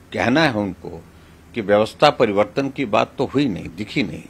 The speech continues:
व्यवहार में नहीं, काम में दिखी, कहीं भी नहीं दिखी। लेकिन ऐसे नहीं हो कि व्यवस्था परिवर्तन के बजाय सत्ता परिवर्तन हो जाए। ऐसे में मजाक में उनको बात कही है तो जिस पर बहुत परेशानी है।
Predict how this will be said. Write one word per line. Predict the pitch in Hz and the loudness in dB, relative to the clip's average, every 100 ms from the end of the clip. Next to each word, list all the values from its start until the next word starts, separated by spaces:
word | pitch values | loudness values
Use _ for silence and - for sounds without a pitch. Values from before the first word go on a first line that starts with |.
| - - - - 90 | -20 -20 -20 -20 -10
व्यवहार | 90 92 127 | -2 4 4
में | 135 107 | 2 -2
नहीं, | 98 98 | -4 -2
काम | 104 113 | 2 4
में | 113 85 82 78 - - - - 90 | 2 -4 -10 -14 -20 -20 -20 -20 -14
दिखी, | 82 87 104 | -12 -8 -8
कहीं | 85 - 110 | -8 -4 -2
भी | 117 110 | 0 -2
नहीं | 87 | -4
दिखी। | 80 - - - - - - - - - | -8 -14 -18 -20 -20 -20 -20 -20 -20 -14
लेकिन | 90 - 98 | -12 -6 0
ऐसे | 104 123 131 127 123 95 71 | 0 2 2 2 0 -4 -6
नहीं | 104 131 | -2 2
हो | 139 | 2
कि | 127 139 | 0 -2
व्यवस्था | 101 101 104 117 | 2 2 0 -2
परिवर्तन | - 107 101 104 107 95 | -2 -2 -2 -4 -6 -8
के | - 98 | -6 -4
बजाय | 92 95 107 107 - - - - - - | -2 -2 -2 -4 -8 -20 -20 -20 -8 -6
सत्ता | - 131 | 2 2
परिवर्तन | - 113 110 104 117 | 4 2 2 2 0
हो | 95 87 | -2 -4
जाए। | 80 | -2
ऐसे | 87 87 117 | -2 0 0
में | 120 123 117 | 2 2 0
मजाक | 95 101 110 - 127 | -2 2 2 2 -2
में | |
उनको | 113 110 - 139 131 - - - | -2 -2 -2 -2 -2 -10 -16 2
बात | 107 107 104 | 4 4 0
कही | 95 90 | -6 -6
है | 85 | -8
तो | - 95 | -10 -12
जिस | 90 95 | -12 -10
पर | - 101 | -6 -4
बहुत | 92 - | -4 -4
परेशानी | 107 98 101 104 110 | -4 -2 2 2 0
है। | 85 - | -4 -12